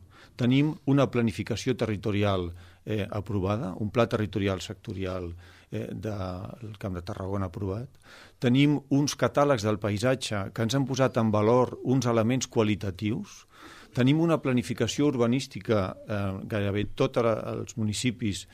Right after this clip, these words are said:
en aquest moment podem dir de tots els municipis de Catalunya. Ens hem de posar d'acord amb la manera de que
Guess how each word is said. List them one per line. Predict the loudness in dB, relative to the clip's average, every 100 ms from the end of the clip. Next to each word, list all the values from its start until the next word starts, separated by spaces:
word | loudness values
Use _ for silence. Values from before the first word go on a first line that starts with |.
| -6
en | -2
aquest | 2
moment | 4 4 2
podem | 2 2 2
dir | 0
de | 0
tots | -2 -2
els | -4
municipis | -4 -6 -6 -8 -8
de | -10
Catalunya. | -10 -8 -4 -2 -4 -6 _ _ -20 -20 -20 -20 _ _
Ens | -2 0
hem | 2
de | 0
posar | 0 2
d'acord | 2 4 2 2
amb | 2
la | 2
manera | 2 2 2 0 0 -8 -10
de | -2 -2
que | 0 0 2 0